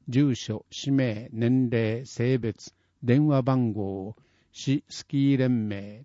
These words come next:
徹也。電話、ファックス、零四二三八六の一五五六。フットサル選手権大会。日時、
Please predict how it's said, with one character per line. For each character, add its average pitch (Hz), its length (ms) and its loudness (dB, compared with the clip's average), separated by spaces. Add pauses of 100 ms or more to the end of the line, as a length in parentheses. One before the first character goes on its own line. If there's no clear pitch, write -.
徹 135 320 -4
也。 104 160 -14 (800)
電 135 380 2
話、 143 260 -2
フ - 80 -10
ァ 139 60 0
ッ 135 60 -2
ク - 120 -20
ス、 - 180 -18 (420)
零 143 280 4
四 123 320 2
二 117 160 -4 (120)
三 139 320 -2
八 135 280 0
六 110 280 -2
の 110 240 -2
一 131 260 -4
五 131 300 2
五 110 280 -2
六。 - 380 -6 (960)
フ - 120 -16
ッ - 20 -20 (140)
ト 156 120 0
サ 151 160 0
ル 139 140 -2
選 135 260 0
手 - 120 -10
権 131 280 -2
大 110 240 -2
会。 123 280 -18 (600)
日 127 360 0
時、 - 160 -20